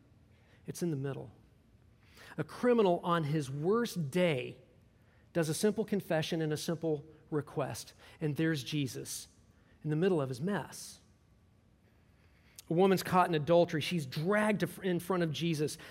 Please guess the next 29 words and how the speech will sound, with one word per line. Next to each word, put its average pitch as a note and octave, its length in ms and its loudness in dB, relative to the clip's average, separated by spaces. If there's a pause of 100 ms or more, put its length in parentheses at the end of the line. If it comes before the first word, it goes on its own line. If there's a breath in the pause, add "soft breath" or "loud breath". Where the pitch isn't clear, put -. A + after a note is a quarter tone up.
a E3+ 80 -2
sham A3+ 460 2
trial, D3+ 540 2 (200 loud breath)
and E3 100 0
she, F#3+ 200 -2
all A3+ 220 8
of A#3+ 100 6
her G3+ 100 6
dignity F#3 500 4 (180 loud breath)
is F3 140 4
taken G#3 300 6
away F3 240 6
from F3 200 2
her. E3+ 60 2
She's D#3+ 220 0
going A#3 260 6
to A3+ 60 4
die. E3 200 6
It's D#3+ 160 2
the F#3+ 80 6
worst G#3+ 280 4
day G#3+ 120 8
of G#3 80 6
her G#3 100 6
life, F3 240 4
and E3+ 140 0
where G3+ 180 2
is F3 120 -2
Jesus? D3 840 -8